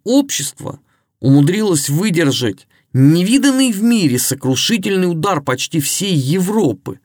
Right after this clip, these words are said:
летом тысяча девятьсот сорок первого года, но собственную тупость советское общество выдержать не смогло. Ведь не надо думать о том, что вот эти все цедули, вот это словоблудие, как будет называться государство,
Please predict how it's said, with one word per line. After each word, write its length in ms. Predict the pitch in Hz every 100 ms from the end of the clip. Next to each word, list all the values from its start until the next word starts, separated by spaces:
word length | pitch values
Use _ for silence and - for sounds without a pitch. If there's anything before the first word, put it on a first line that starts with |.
| _ _ _ _
летом 480 | 131 147 196 - 117
тысяча 360 | - 170 - 120
девятьсот 440 | 135 147 170 139
сорок 320 | - 139 135
первого 400 | - 139 110 107
года, 400 | 120 220 277 - - _ _
но 160 | 135 143
собственную 760 | 139 - 185 143 - 135 127 127 _
тупость 600 | 240 247 143 - - - _ _
советское 640 | - - 135 143 139 - 123
общество 500 | - 202 190 - 117
выдержать 580 | 120 160 185 131 110 117
не 160 | 123
смогло. 640 | 143 - 156 135 - - - _ _ _ -
Ведь 300 | 185 196 -
не 180 | 165 214
надо 380 | 277 339 294 269
думать 580 | 180 285 320 240 156
о 120 | 175 185
том, 360 | 277 269 156
что 260 | 135 - 156
вот 180 | 160 269
эти 180 | -
все 260 | - - 233
цедули, 800 | - - 185 165 269 311 156 - _ _ _
вот 240 | 135 139 156
это 160 | 196
словоблудие, 920 | 180 - 165 175 185 175 247 240 151 135
как 280 | 208 220
будет 400 | 143 180 165 143
называться 640 | 135 139 165 185 151 - 120
государство, 800 | 131 - 185 262 285 269 -